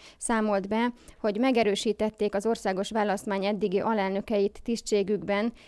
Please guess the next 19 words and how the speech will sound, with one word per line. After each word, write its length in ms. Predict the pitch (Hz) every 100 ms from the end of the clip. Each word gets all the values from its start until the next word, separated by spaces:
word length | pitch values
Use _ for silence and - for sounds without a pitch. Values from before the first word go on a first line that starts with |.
| -
tehát 240 | 214 208 -
azok 280 | 247 233
után, 360 | 247 - 214 208
hogy 160 | 220 196
nyilvánosságra 840 | 240 233 214 202 208 208 196 208
került 540 | - 220 202 190 -
Balogh 320 | 214 214 196
József 360 | 214 208 202 196
gaztette, 760 | 190 190 - 220 214 - 247 247 - - -
a 60 |
Fidesz 360 | 190 233 202 -
országos 480 | 214 - 196 180 -
választmánya 640 | 202 226 233 240 226 220
megerősítette 960 | 233 233 208 196 190 190 - 175 - 202
alelnöki 560 | - 208 190 185 180
tisztségében 920 | 185 208 - 202 190 185 175 190 196 - _ -
ezt 240 | - 196 -
az 120 | 190
embert. 520 | 185 165 - - -